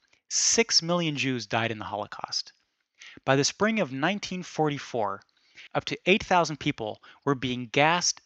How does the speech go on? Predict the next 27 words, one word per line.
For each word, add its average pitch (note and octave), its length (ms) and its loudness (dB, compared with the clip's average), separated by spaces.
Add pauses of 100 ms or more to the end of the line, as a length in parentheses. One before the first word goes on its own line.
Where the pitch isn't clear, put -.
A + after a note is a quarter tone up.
(120)
every D3+ 440 0
day A#2 420 2
at A#2 160 -2
Auschwitz. - 640 -4 (960)
I E3+ 40 0
have D#3+ 100 4
a C3 60 -2
quote - 280 4
from B2 200 -8
Primo C3+ 300 -2
Levi A#2+ 240 -4
here. G#2+ 340 -8 (220)
He B2+ 100 -4
says, A#2 380 0 (360)
"Monsters D#3+ 440 4
exist, A#2 540 -4 (300)
but A#2 140 -4
they C#3 100 8
are C3+ 80 6
too G3+ 240 -2
few E3+ 260 -4
in D3 80 -2
number C#3 240 2
to B2+ 100 -2
be A#2 100 -2
truly C#3 320 -2
dangerous. A#2 580 -4